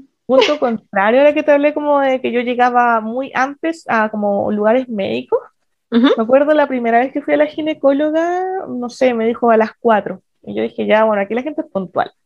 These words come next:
Speaker 1: Así que yo hice planes para a las cinco estar en otro lado.
Speaker 2: ¿Ya?
Speaker 1: Y, y me hicieron esperar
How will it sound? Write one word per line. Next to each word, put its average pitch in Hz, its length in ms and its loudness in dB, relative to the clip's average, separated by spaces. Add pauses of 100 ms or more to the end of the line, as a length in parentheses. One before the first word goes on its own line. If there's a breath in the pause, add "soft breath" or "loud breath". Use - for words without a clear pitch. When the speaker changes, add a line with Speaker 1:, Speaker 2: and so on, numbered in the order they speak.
(240)
Speaker 1:
Así 208 240 -8
que 233 200 -2
yo 220 80 0
hice 247 160 -2
planes 240 360 -2
para 247 200 4
a - 140 -2
las 208 200 -4
cinco 427 360 -4
estar 269 220 -4
en 220 120 0
otro 247 160 2
lado. - 300 -2 (680)
Speaker 2:
¿Ya? 220 280 2
Speaker 1:
Y, 214 240 -8 (280)
y 220 100 -12
me 208 100 -6
hicieron 262 260 -4
esperar - 580 -2